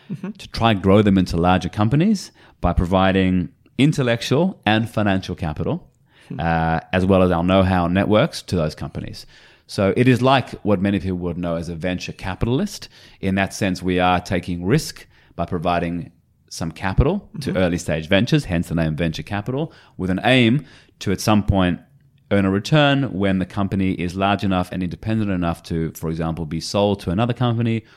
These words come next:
Speaker 2: or perhaps list on the stock market, which is known as an I P O.
Speaker 1: Mm-hmm.
Speaker 2: Uh, and so that's the nature of what we do. So we, um,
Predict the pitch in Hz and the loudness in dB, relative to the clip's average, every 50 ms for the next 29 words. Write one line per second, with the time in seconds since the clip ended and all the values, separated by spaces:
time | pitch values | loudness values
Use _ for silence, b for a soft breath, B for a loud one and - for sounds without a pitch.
0 | b b b b 85 87 85 82 82 80 78 - 78 80 87 87 - - - 76 | b b b b -8 -6 -4 -4 -4 -4 -6 -8 -8 -8 -8 -10 -10 -14 -14 -8
1 | 82 98 98 - - 87 85 82 80 78 78 78 78 76 78 - _ _ _ - | -6 -4 -4 -4 -6 -8 -6 -4 -4 -4 -4 -4 -4 -6 -8 -12 _ _ _ -8
2 | - 123 110 - 120 113 113 110 - 117 110 - - - _ _ _ - - - | -6 -4 -2 0 0 0 0 0 0 -2 -4 -6 -10 -18 _ _ _ -20 -20 -14
3 | - - 82 76 78 78 73 76 - - 78 80 - 82 82 90 107 113 113 117 | -10 -6 -4 -4 -4 -4 -4 -6 -6 -6 -8 -8 -6 -4 -2 0 2 2 2 2
4 | 113 - B B B 135 139 170 B B B B B B - 82 - - 90 - | 0 -4 B B B -10 -8 -10 B B B B B B -10 -8 -8 -8 -8 -6
5 | - 95 104 101 - - 90 87 85 87 - - 82 76 80 76 - 78 73 - | -2 -2 -2 0 -2 -2 -2 -2 -2 -2 -2 -4 -6 -6 -8 -8 -8 -10 -10 -10
6 | - - - 82 - b b b b b b - - 87 85 85 90 92 92 92 | -10 -12 -12 -14 -16 b b b b b b -6 -4 -2 -2 0 2 2 2 2
7 | 90 90 90 - - - 85 85 82 80 78 80 82 | 2 0 -2 -4 -6 -6 -4 -4 -2 -2 -4 -4 -6